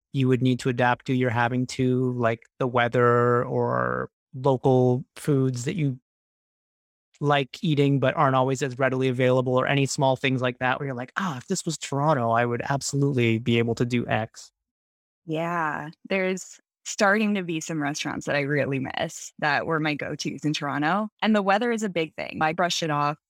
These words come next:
Speaker 2: I knew Vancouver was rainy. The West Coast was rainy. We were blessed this summer. It was really great weather. We had a fantastic, like,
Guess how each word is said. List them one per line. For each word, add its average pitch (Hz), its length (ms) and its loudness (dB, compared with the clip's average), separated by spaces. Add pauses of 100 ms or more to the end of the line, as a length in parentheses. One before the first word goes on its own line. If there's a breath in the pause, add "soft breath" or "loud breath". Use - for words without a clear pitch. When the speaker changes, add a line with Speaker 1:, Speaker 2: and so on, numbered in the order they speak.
(140)
Speaker 2:
I 170 80 0
knew 160 340 0
Vancouver 160 540 -2
was 156 180 -6
rainy. 160 520 -2
The 156 100 -8
West 151 220 -4
Coast 147 180 -6
was 147 120 -6
rainy. 147 520 2
We 202 160 0
were 208 140 2
blessed 202 400 0
this 180 160 -6
summer. 175 340 0
It 151 60 0
was 156 200 -4
really 175 380 0
great 147 240 -2
weather. 143 240 0
We 151 120 -4
had 151 120 -2
a 147 60 -6
fantastic, 147 640 -4 (560)
like, - 200 -6